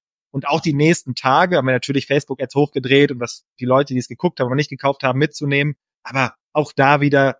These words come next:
ja, das hat Spaß gemacht, da haben wir Geld verdient, aber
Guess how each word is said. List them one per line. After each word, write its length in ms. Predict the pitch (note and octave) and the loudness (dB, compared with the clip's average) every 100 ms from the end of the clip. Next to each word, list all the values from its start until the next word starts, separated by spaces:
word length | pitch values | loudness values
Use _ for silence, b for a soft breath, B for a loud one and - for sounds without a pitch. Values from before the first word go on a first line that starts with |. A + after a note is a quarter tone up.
| _ | _
ja, 220 | C#3 D#3 | 2 2
das 160 | D#3 - | 2 -2
hat 120 | B2 | -6
Spaß 320 | - D#3+ E3 | 2 2 2
gemacht, 360 | D3+ C#3 C3+ B2+ | 0 2 2 0
da 60 | |
haben 80 | B2+ | 0
wir 80 | B2 | 2
Geld 220 | C#3 C#3+ | 2 2
verdient, 420 | - B2 B2 B2 | 0 -2 -2 -2
aber 240 | B2 A#2+ | -4 -6